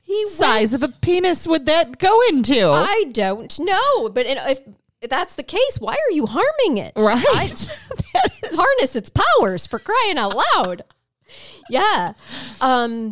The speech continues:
Speaker 1: so
Speaker 2: Maybe
Speaker 1: the
Speaker 2: he was unleashing that whale when he was out with his friends, and that's why she
Speaker 1: She
Speaker 2: was really mad.
Speaker 1: She was very worried.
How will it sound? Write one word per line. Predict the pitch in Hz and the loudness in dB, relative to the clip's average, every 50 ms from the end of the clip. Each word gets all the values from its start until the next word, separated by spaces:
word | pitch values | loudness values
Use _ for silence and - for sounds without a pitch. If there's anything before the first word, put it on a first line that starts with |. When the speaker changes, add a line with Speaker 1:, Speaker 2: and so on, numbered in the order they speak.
| 190 | -2
Speaker 1:
so | 185 196 | 0 2
Speaker 2:
Maybe | 233 247 294 | 2 4 4
Speaker 1:
the | 277 | 4
Speaker 2:
he | 262 277 269 | 4 4 4
was | 262 269 262 233 | 4 4 2 2
unleashing | 254 247 240 233 247 269 - - 240 226 226 | 2 2 2 2 2 2 0 0 2 2 2
that | 226 208 - 185 | 2 2 4 4
whale | 196 214 254 285 240 208 202 185 | 4 4 4 4 4 4 4 4
when | 196 202 202 | 2 2 2
he | 208 220 220 | 4 4 4
was | 220 220 - | 2 2 2
out | - - 190 202 214 | 2 2 4 4 4
with | 190 208 214 190 | 4 4 4 2
his | 202 190 - - | 0 -2 -2 -4
friends, | 185 254 294 311 269 214 196 180 | -2 0 2 2 2 2 2 2
and | 185 214 220 214 | 0 0 2 2
that's | 226 262 311 - - | 2 2 0 0 2
why | 214 196 190 | 2 2 2
she | - - 196 | 2 2 2
Speaker 1:
She | 185 | 2
Speaker 2:
was | 175 165 165 | 2 0 0
really | 196 208 240 254 240 214 185 175 | 0 2 2 2 2 2 2 2
mad. | 165 156 156 151 151 147 | 2 2 2 2 2 0
Speaker 1:
She | 190 | 0
was | 190 185 185 | -2 -4 -6
very | 196 190 185 190 185 180 | -6 -6 -6 -6 -6 -6
worried. | 180 190 196 196 185 170 165 151 | -6 -6 -6 -6 -6 -6 -8 -10